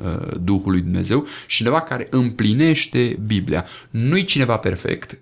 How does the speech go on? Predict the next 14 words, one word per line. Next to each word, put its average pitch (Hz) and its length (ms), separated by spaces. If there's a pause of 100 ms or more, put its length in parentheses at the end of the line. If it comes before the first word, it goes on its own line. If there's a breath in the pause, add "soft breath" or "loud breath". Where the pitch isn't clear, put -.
îi 113 160
cineva 120 340
excelent. 101 680
Adică 98 240
se 131 320
străduiește 110 1080 (240 loud breath)
să - 140
facă 107 240
cât 120 240
mai 110 180
bine. 92 320 (280 loud breath)
Se - 200
pocăiește, 113 960
uh, 95 80